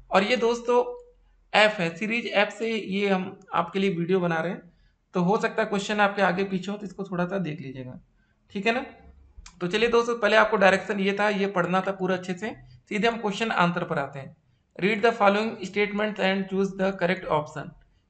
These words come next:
इसका जो सही आंसर था वन ट्वेंटी वन का, ये दोस्तों था हमारा ए। "B and C are correct, A is incorrect", मतलब बी और सी सही है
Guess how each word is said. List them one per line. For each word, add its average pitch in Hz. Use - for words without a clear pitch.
इसका 175
जो 220
सही 214
आंसर 202
था 208
वन 185
ट्वेंटी 185
वन 170
का, 190
ये 196
दोस्तों 175
था 175
हमारा 160
ए। 165
"B 180
and 220
C 226
are 196
correct, 202
A 190
is 202
incorrect", 151
मतलब 175
बी 196
और 202
सी 208
सही 190
है 208